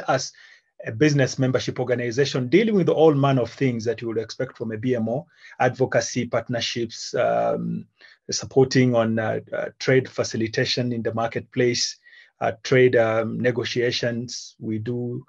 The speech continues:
innovations into the industry. We are always part of it as a gateway, communication, uh, capacity building, promotion of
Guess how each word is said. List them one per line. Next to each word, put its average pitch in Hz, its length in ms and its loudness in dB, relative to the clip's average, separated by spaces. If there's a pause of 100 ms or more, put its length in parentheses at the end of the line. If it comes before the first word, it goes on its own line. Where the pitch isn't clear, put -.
(300)
innovations 123 600 4
into 123 340 0
the 113 180 2
industry. 127 480 0
We 113 200 0
are 107 100 2
always 110 300 -2
part 123 220 2
of 117 140 2
it 120 160 -2
as 107 140 -2
a 107 60 0
gateway, 117 600 -4 (440)
communication, 123 880 2
uh, 107 220 -4 (200)
capacity 127 420 0
building, 120 640 -2 (440)
promotion 123 460 4
of 113 180 0